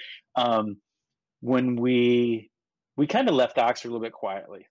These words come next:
like, intentionally quietly. We didn't, like, get on our social media and say, "Bye,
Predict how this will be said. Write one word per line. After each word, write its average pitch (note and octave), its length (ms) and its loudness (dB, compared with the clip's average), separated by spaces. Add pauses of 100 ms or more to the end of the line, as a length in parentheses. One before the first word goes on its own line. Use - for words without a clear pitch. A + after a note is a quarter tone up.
like, C3+ 220 -8
intentionally C3+ 580 -4
quietly. B2+ 640 2
We C3+ 80 -2
didn't, C#3+ 320 0
like, A#2+ 240 -2
get C3+ 120 0
on B2+ 100 2
our A#2+ 100 0
social B2 440 -2
media A#2+ 280 -2
and A2+ 100 -6
say, A2 220 -4
"Bye, C3+ 460 2